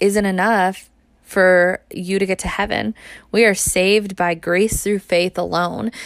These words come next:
and it's only in Jesus. Even yesterday, I was passing this billboard that said something about Jesus is a way for salvation, and I was like, "Yes, the Bible says there is no other name under heaven by which men may be saved. Only through Jesus Christ is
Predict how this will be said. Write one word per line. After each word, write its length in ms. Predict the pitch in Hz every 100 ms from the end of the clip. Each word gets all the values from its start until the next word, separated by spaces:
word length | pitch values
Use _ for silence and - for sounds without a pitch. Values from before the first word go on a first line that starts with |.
| -
and 120 | - 196
it's 160 | 180 -
only 300 | 190 254 214
in 140 | 175
Jesus. 560 | 170 160 160 - - 214
Even 240 | 220 226
yesterday, 400 | 175 190 180 165
I 20 |
was 100 | 170
passing 360 | - 196 208 196
this 120 | 170
billboard 520 | 170 180 180 170 160
that 160 | 165 180
said 180 | 180 175
something 320 | 185 180 170
about 380 | 165 160 160 - - - - - -
Jesus 400 | 196 185 190 185
is 120 | 180
a 60 |
way 180 | 175 180
for 160 | 180 180
salvation, 640 | - 170 175 214 - 196
and 100 | 180
I 100 | 170
was 120 | 170 170
like, 180 | 160
"Yes, 500 | 170 220 240 - - - - - -
the 100 | -
Bible 260 | 175 190 214
says 320 | 202 220 214
there 220 | 208 214
is 300 | 208 214 202
no 440 | 190 190 190 233 247
other 320 | - 175 175
name 300 | 165 156 160
under 240 | 165 180
heaven 320 | 175 175 175 170
by 140 | 170
which 260 | 170 175 -
men 180 | 175
may 140 | 170 170
be 140 | 170
saved. 380 | 190 175 165 170 - - - -
Only 300 | 233 339 262
through 200 | 208 165
Jesus 420 | 165 160 175 165
Christ 520 | - - - 208 - -
is 380 | 202 185 185